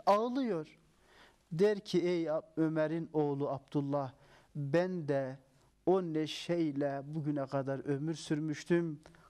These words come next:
ama o Resulullah'ın veziridir.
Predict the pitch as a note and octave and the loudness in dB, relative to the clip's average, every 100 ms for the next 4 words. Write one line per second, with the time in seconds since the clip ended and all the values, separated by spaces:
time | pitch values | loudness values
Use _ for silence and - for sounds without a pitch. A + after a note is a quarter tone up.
0 | _ D3+ D#3 D3 C#3+ D3+ D3+ D#3 _ _ | _ 2 2 2 -2 -2 -4 -6 _ _
1 | - D3 - D3 C#3 C#3 C#3 C3+ C#3 C#3 | -4 -4 -2 -4 -2 0 0 -2 -2 -4
2 | C3+ D3+ D3 F3 E3+ D#3 D#3 D#3+ | 0 0 0 -2 -2 -2 -4 -4